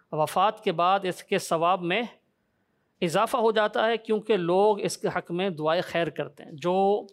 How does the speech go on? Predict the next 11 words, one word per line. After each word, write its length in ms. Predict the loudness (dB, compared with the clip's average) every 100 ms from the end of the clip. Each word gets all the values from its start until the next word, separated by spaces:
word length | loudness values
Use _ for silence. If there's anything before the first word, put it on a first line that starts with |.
| _ _ _ -8
اپنی 220 | -4 -4
زندگی 460 | -4 -4 -2 -2
میں 380 | -2 0 0 0
رشتہ 280 | -2 -4 -2
داروں 300 | 0 0 -2
کے 100 | -6
ساتھ 260 | -4 -2 -4
اچھا 200 | -6 -8
سلوک 320 | -6 -8 -4
کرتا 260 | -4 0
ہوگا، 400 | 0 2 2 2